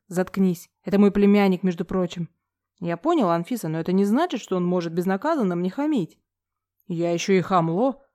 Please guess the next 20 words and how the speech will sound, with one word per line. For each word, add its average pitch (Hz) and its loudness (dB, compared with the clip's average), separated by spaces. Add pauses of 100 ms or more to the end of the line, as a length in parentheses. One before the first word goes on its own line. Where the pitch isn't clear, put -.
(200)
Анфис, 202 -2
мне 196 0
кажется, 202 -2
ты 202 -2
не 196 2
то 208 0
место 208 0
лечишь. 165 -6 (300)
Тебе 202 4
бы 190 2
голову 185 4
проверить, 170 -4
в - -20
порядке 190 0
ли. 151 -16 (640)
Ром, 196 0
я 202 0
сама 214 0
разберусь, 185 -2
ладно? 196 -4